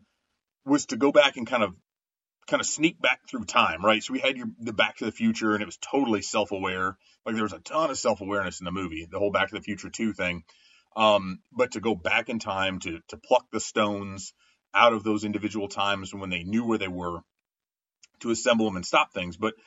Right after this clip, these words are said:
they were never really facing the problem because, as Thanos said, he was inevitable. There was no way to avoid him. And yet they tried to avoid him and tried to kind of do a workaround. And at the end,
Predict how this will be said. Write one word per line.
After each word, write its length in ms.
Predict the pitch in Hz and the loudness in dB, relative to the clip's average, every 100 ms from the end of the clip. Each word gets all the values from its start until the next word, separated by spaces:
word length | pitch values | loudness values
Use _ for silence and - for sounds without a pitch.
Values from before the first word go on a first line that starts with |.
| _ _ _ _ _ _ | _ _ _ _ _ _
they 140 | 117 117 | 0 2
were 180 | 113 113 | 2 2
never 340 | 110 147 151 | 2 2 0
really 540 | 110 107 131 156 233 | -2 -4 0 2 0
facing 600 | 208 - 120 117 110 110 | -6 -4 -2 -2 -2 -4
the 80 | 101 | -4
problem 300 | 92 175 202 | -4 -2 -2
because, 220 | 95 95 | -4 -8
as 160 | 90 - | -12 -4
Thanos 300 | 117 113 104 | 0 2 0
said, 220 | - 156 | 0 -2
he 220 | 107 117 | -2 -6
was 320 | 120 113 117 110 | -2 0 0 -2
inevitable. 680 | 113 101 107 104 80 - - _ _ _ _ - | -4 -2 -2 -4 -8 -12 -20 _ _ _ _ -4
There 80 | |
was 120 | 113 107 | -2 2
no 180 | 123 | 2
way 200 | 117 113 | 2 0
to 140 | 120 101 | 0 -2
avoid 360 | 90 101 110 | -2 0 0
him. 220 | 87 76 - | -2 -12 -12
And 140 | 113 110 | -4 -2
yet 140 | 107 | -2
they 100 | 110 | -4
tried 380 | 95 - 151 233 | -8 -4 0 0
to 140 | 120 | 0
avoid 280 | 101 190 92 | -2 -2 -4
him 80 | 92 | -4
and 100 | 95 | -6
tried 280 | - 139 170 | -2 0 0
to 60 | |
kind 180 | - 104 | -2 -4
of 60 | 98 | -2
do 120 | 104 | -2
a 40 | |
workaround. 540 | 95 170 185 92 85 82 | 0 -2 -2 -4 -6 -4
And 140 | 113 110 | -2 -2
at 120 | 107 | -2
the 160 | 107 143 | -2 0
end, 380 | 208 135 123 | 0 -2 -12